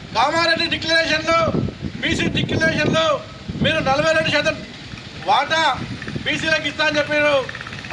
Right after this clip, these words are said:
ఆ బీసీల నలభై రెండు శాతం ఇట్లా మీరు ఇవ్వాలని చెప్పి మేము కోరుకుంటా ఉన్నాం. ఏదైతే రేపు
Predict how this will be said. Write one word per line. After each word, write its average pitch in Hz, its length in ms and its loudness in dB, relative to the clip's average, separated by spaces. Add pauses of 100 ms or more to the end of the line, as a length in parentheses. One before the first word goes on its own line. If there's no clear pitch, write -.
ఆ - 20 6 (540)
బీసీల 294 340 0 (640)
నలభై 277 240 4
రెండు 302 160 0
శాతం 294 280 0
ఇట్లా 294 200 2 (400)
మీరు 262 200 2
ఇవ్వాలని 285 300 2
చెప్పి 277 180 0
మేము 277 180 -4
కోరుకుంటా 269 360 2 (100)
ఉన్నాం. 254 220 2 (960)
ఏదైతే 320 460 2 (920)
రేపు 311 240 4